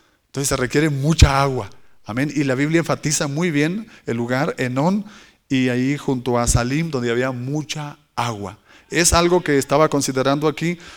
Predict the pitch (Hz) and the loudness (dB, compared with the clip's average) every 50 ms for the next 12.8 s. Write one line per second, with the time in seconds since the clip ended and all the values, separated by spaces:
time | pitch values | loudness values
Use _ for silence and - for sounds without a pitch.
0 | - - - - - 135 - - 185 170 220 214 170 - - - - - - - | -20 -20 -12 -6 -2 0 0 0 2 2 2 2 2 2 -2 -10 -20 -20 -20 -20
1 | - - - - - 190 220 233 226 220 202 156 214 220 226 190 214 220 208 - | -20 -20 -4 2 4 6 6 6 4 2 4 6 6 6 6 4 2 2 2 2
2 | - - - - 156 170 170 165 165 - 165 175 170 165 160 - - 208 233 220 | 0 -2 -2 0 4 6 6 6 6 4 4 2 4 4 4 2 4 2 2 2
3 | - 208 - 208 202 214 208 196 170 - - - - - _ _ _ _ _ _ | 2 4 4 4 4 4 2 -2 -6 -12 -18 -20 -20 -20 _ _ _ _ _ _
4 | _ _ _ _ - 190 175 170 180 190 214 202 185 - 190 165 185 170 - 185 | _ _ _ _ 2 2 4 6 6 6 6 4 2 2 4 6 6 6 6 4
5 | 196 214 240 220 196 185 185 185 - - - - - - 156 151 147 - 180 196 | 4 6 6 6 4 4 4 2 0 -2 -6 -12 -4 0 2 2 4 4 4 4
6 | 202 196 208 208 208 202 185 160 - - - - - 185 214 233 220 185 175 175 | 4 4 2 2 2 2 2 2 0 0 -2 0 2 4 6 6 6 6 4 0
7 | - - 147 147 151 147 143 139 - 185 180 208 180 196 170 - 196 190 185 180 | 2 2 4 4 4 4 2 2 2 2 4 4 4 4 4 4 2 2 2 2
8 | 170 151 147 165 151 143 139 139 135 139 147 156 160 180 214 240 - - - _ | 0 2 2 4 4 4 4 4 2 4 4 4 2 2 0 -4 -6 -12 -20 _
9 | _ _ - 156 143 185 202 190 190 175 151 123 - 147 147 151 147 - - - | _ _ -12 2 4 6 6 6 6 2 2 2 4 4 4 4 2 0 -2 -4
10 | - - - _ _ _ _ _ _ _ - 175 180 175 170 151 - - 185 196 | -6 -12 -18 _ _ _ _ _ _ _ 0 4 6 6 6 6 4 0 0 2
11 | 196 196 208 196 - - - _ _ - 151 151 151 151 143 - 196 190 226 202 | 2 2 0 -4 -10 -20 -20 _ _ 4 4 6 6 6 4 2 2 4 4 4
12 | 165 170 165 156 151 - 196 196 - - - 175 170 170 160 | 4 4 2 2 2 0 -2 -2 -2 -4 -2 0 2 2 0